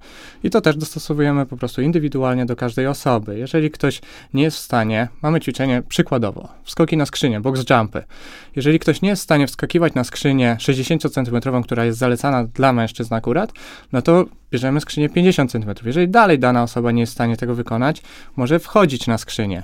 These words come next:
Jeżeli jest to za ciężkie, obniżamy jeszcze bardziej. Schodzimy sobie, powiedzmy, do dwudziestu centymetrów i wchodzi na dwadzieścia centymetrów, więc naprawdę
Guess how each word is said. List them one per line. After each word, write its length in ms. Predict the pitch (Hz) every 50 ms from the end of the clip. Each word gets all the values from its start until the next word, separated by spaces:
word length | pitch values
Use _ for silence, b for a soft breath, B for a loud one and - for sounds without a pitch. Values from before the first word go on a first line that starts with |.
| - -
Jeżeli 260 | - 135 127 156 156 151
jest 180 | 147 - -
to 60 | 151
za 140 | 131 139 139
ciężkie, 480 | 139 - 117 110 - - - 120 127 127 - - -
obniżamy 500 | 127 120 131 135 120 120 110 110 120 139
jeszcze 340 | 160 165 151 - - 123
bardziej. 380 | 110 110 104 101 98 - 101 95
Schodzimy 420 | - - - - 120 123 120 117
sobie, 160 | 113 - 113 110
powiedzmy, 280 | - 120 110 - 123
do 80 | 120 127
dwudziestu 420 | 131 147 160 165 180 165 - 131
centymetrów 680 | - 123 117 110 - 113 110 107 110 - 170 165 - -
i 60 | 180
wchodzi 300 | - - 135 123 117 135
na 100 | 135 139
dwadzieścia 320 | 143 156 180 160 - - 120
centymetrów, 400 | - 120 117 - 120 117 123 131
więc 180 | 156 156 - -
naprawdę 520 | 135 127 - 139 147 151 143 139 143 131